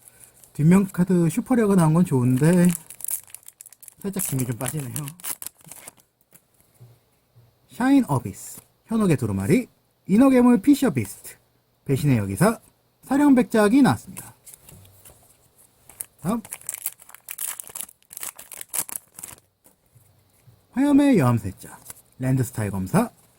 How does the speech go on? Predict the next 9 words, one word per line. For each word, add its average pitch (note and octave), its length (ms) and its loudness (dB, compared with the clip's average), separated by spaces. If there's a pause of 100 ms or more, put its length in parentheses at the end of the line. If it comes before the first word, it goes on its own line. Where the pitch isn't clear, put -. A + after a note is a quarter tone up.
(280)
네, D3 140 -8
뒤집힌 G#3+ 320 -2
카드입니다. A#2 440 -2 (1040)
영혼 B2+ 260 0
소멸, A#2+ 380 0 (600)
회오리 C#4+ 360 6
해류벽이 A3+ 480 4
나왔습니다. - 480 -4 (1400)
이번에는 A3 1400 0